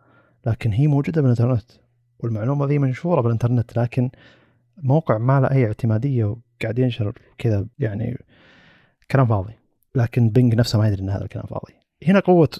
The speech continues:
تجي قوة جوجل نفسه. يعني محرك بحث جوجل إذا، إذا كتبت، ما راح تعدي أول ثلاث نتائج عشان تلقى الشيء اللي تبيه. أول أربع نتائج ما راح تعديها. بينج مرات إني أحتاج إني أنزل تحت وأروح الصفحة الثانية. متى آخر مرة صف-، رحت الصفحة الثانية في جوجل؟ نهائيًا أصلًا. أول أربع نتائج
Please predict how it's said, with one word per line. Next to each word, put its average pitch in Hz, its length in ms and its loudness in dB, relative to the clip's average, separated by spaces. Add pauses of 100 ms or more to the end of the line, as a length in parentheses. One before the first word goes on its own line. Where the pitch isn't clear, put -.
تجي - 180 -4
قوة 147 200 4
جوجل 120 380 2
نفسه. 101 280 -8
يعني 104 140 -8
محرك - 280 -2
بحث - 160 -2
جوجل 131 280 -2
إذا، 110 140 -4
إذا 120 160 -4
كتبت، - 460 -6 (300)
ما 190 100 2
راح 151 100 2
تعدي 120 320 0
أول 120 140 2
ثلاث 120 160 2
نتائج 117 340 -2
عشان 98 180 -6
تلقى 110 380 -6
الشيء - 180 -6
اللي 98 100 -8
تبيه. 104 420 -6
أول 139 160 2
أربع 120 200 2
نتائج 107 280 -2
ما 123 60 -2
راح 113 100 -6
تعديها. 110 480 -10 (600)
بينج 160 240 2
مرات 120 260 -2
إني 117 160 0
أحتاج 110 340 -4
إني 113 240 -6 (440)
أنزل 131 260 4
تحت 120 320 -2
وأروح 110 120 -4
الصفحة 113 260 -4
الثانية. 110 420 -2
متى 214 220 0
آخر 220 140 -2
مرة 185 140 4
صف-، - 220 -4
رحت - 120 -18
الصفحة 123 260 -2
الثانية 120 300 0
في 110 140 -4
جوجل؟ 113 320 0 (640)
نهائيًا 214 420 2
أصلًا. - 220 -6
أول 190 240 2
أربع 156 340 -2
نتائج 117 400 -2